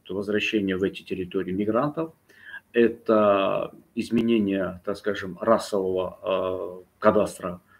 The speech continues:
населения Европы. И в большинстве своём это, естественно, приведёт в дальнейшем и к определённой форме или структуре изменения. Я её называю, будет "Европейский халифат".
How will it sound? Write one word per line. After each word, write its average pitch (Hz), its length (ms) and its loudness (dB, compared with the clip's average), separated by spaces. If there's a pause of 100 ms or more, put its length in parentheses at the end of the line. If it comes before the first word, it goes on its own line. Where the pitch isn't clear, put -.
(200)
населения 123 640 2
Европы. 160 580 0 (480)
И 110 380 6
в 95 160 -8
большинстве 113 500 -2
своём 117 560 -2 (880)
это, 117 200 2
естественно, 120 580 0
приведёт 101 540 -2
в 104 40 -6
дальнейшем 107 680 0
и 131 300 2 (340)
к - 60 -4
определённой 110 760 2
форме 120 460 4
или 104 180 2
структуре 113 640 0
изменения. 92 640 0 (100)
Я 139 160 6
её 131 160 6
называю, 117 560 2
будет 107 340 0
"Европейский 104 580 0
халифат". 90 440 -4